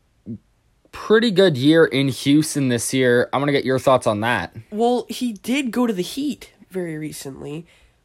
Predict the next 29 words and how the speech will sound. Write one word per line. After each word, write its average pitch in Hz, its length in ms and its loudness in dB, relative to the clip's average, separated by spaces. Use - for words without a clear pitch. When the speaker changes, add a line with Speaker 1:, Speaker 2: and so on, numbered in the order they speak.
Speaker 2:
um, 165 600 -4
averaging 196 340 -4
seventeen 170 520 -8
and 151 120 -6
a 151 40 -6
half - 280 -12
points. 285 500 -6
That's - 300 -10
a - 80 -12
pretty 226 260 -4
good 196 180 -4
year 185 160 -2
by 180 140 0
his 196 180 -2
standards 175 460 -4
'cause 165 280 -6
he 196 320 -6
did 202 500 0
actually, 147 800 -8
um, 143 640 -8
had 180 240 -10
a 156 40 -10
couple 160 260 -10
down 156 340 -4
years 151 300 -4
with - 300 -10
injuries, 180 600 -2
of - 140 -16
course. 131 480 -10